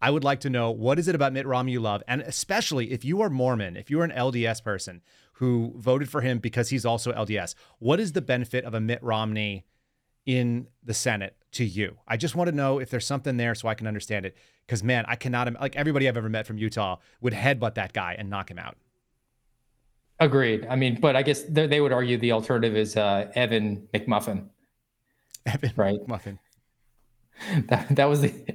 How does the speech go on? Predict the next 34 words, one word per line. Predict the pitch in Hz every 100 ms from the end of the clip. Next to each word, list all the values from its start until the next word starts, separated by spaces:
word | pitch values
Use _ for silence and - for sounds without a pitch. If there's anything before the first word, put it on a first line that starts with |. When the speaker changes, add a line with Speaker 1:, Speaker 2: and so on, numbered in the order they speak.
| 139
Speaker 2:
Evan | 143 151
McMullen. | 143 147 151 160 156
He | 143
was | 143 135
the | 135 123 120 -
third | 135
Speaker 1:
Yep. | 131
Speaker 2:
party | 139 135
candidate | 143 135 139 143 - - - _ _
who | 127 110 - - _ _ _ -
Speaker 1:
Just | 120
Speaker 2:
it |
was | 113 113
just | - - -
the | 160
C | - 160
I | 147
A | 139 143
plant. | 143 139 143 143
Like, | 135 143
you |
wanna | 139
Speaker 1:
Right. | 139
Speaker 2:
talk | 143
about, | 135
like, | 120 143
deep | 135
state | - 151 147
<laughs> |
plant? | 190 180 143 - -
Speaker 1:
I | 117
know | 117 113
it. | 113 113
So | 139 131